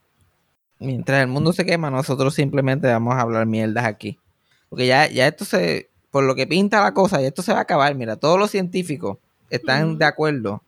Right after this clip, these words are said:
Speaker 1: de que al mundo le quedan como dos o tres décadas, más o menos. Más todo lo demás que está pasando. So, lo que yo estoy haciendo para mantenerme como que cuerdo es pensar como que, mira, todos vamos a morir como quiera. Esto se va a joder.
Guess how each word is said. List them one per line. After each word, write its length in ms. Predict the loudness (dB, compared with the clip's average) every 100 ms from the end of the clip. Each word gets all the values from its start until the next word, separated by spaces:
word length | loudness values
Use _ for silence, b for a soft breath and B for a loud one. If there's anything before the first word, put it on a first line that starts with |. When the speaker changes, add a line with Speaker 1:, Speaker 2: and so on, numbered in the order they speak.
| _ _ -6
Speaker 1:
de 120 | -2
que 60 |
al 80 | -2
mundo 280 | 0 2 4
le 80 | 2
quedan 260 | 4 2 2
como 220 | -4 -4
dos 100 | -2
o 100 | 0
tres 200 | 0 -2
décadas, 460 | -4 -2 -4 -4 -8 _ _ _
más 180 | -6 -4
o 40 | -4
menos. 360 | -8 -12 -16 _ _ _ _
Más 240 | -4 -4 -2
todo 120 | 0
lo 120 | 2
demás 260 | 2 2 -2
que 100 | -4
está 160 | -6
pasando. 480 | -4 -4 -2 -2 -6
So, 300 | -6 -8 -8 _
lo 140 | -4
que 80 | 0
yo 80 | 0
estoy 160 | 2 0
haciendo 420 | 2 2 2 2
para 120 | 2
mantenerme 600 | 0 0 0 0 0 2
como 260 | 2 2 2
que 320 | 4 4 4
cuerdo 460 | 4 4 4 -2 -4 -10 _ b b b -8
es 80 | -2
pensar 420 | 2 2 4 2
como 200 | 2 0
que, 80 | 2
mira, 260 | 2 4 2
todos 260 | 2 2
vamos 280 | 2 2 2
a 40 |
morir 300 | 2 2 0
como 240 | -2 -4 -2
quiera. 460 | -4 -2 -2 -4 _ _ _ -18
Esto 200 | -16 -6
se 100 | 0
va 100 | 0
a 40 |
joder. 340 | 0 -2 -4